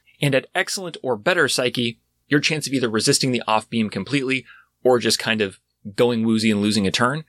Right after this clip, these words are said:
rather than being really knocked out for up to ten rounds, is at least sixty percent. When you bear in mind that the Crozar only have good agility and do also have to aim this weapon,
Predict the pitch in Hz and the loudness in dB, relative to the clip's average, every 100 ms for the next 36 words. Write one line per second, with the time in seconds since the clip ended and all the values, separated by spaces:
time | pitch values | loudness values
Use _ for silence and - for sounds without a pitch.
0 | _ - 107 101 107 104 101 101 95 107 | _ -8 -2 -2 -2 -4 -4 -4 -4 -4
1 | 101 90 87 95 104 - _ _ - 117 | -4 -4 -4 -4 -4 -6 _ _ -2 -2
2 | - 117 131 131 151 - - - _ 139 | -2 -6 -4 -2 -4 -6 -20 -20 _ 0
3 | 127 - 123 120 - - 107 - 104 87 | 0 0 -2 -4 -2 -2 -2 -2 -4 -2
4 | - - - _ _ _ _ - 165 170 | -4 -6 -12 _ _ _ _ -2 2 4
5 | 190 170 147 143 - 117 - 139 127 120 | 2 0 -4 -6 -4 -4 0 0 2 0
6 | - 127 113 104 101 120 104 120 113 113 | -2 -6 -4 -6 -2 -2 0 0 0 0
7 | 117 - 117 104 90 113 101 104 101 104 | -2 -2 -2 -2 -2 0 0 -2 -2 -4
8 | - - 131 127 90 85 90 87 95 | -8 -4 -4 -4 -6 -4 -4 -4 -6